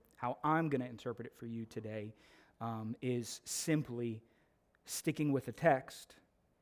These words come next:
And when Daniel gives the interpretation, tekel,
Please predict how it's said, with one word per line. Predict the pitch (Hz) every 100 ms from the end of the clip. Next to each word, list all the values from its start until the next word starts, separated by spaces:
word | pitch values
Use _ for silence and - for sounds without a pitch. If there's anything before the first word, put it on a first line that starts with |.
| _ _ _ _ _ _ _ _ _ _ _ _ _ _ _ _ _ _ _ _ _ _ _ _ _ _ _ _ _ _ _ _ _ _ _ 120
And | 117
when | 117 117
Daniel | 139 151 156 156 147
gives | 139 135
the | 131 131
interpretation, | 123 131 131 135 131 120 - 117 110 98 _ -
tekel, | 160 151 127 104